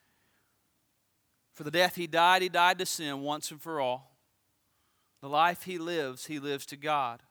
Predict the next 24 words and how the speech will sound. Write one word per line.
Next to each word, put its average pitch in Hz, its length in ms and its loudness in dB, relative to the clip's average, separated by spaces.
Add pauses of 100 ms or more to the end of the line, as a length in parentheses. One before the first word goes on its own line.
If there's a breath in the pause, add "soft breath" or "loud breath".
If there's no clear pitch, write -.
(880)
So - 180 -6
you 202 220 0
also 180 460 2
must 165 300 -2
consider 170 380 -6
yourselves 156 580 -2
dead 185 380 2
to 202 60 -6
sin 135 560 -10 (880)
and 131 100 -4
alive 175 600 4
to 185 100 -12
God 143 540 2
in 147 360 -8 (140)
Christ 147 600 -6 (260)
Jesus. - 800 -14 (640 soft breath)
The 135 80 -8
life 170 500 2
he 185 220 -12
lives, 139 640 -8 (360)
so - 180 -16
what 160 260 -2
Paul 160 260 -4
means, 151 540 -10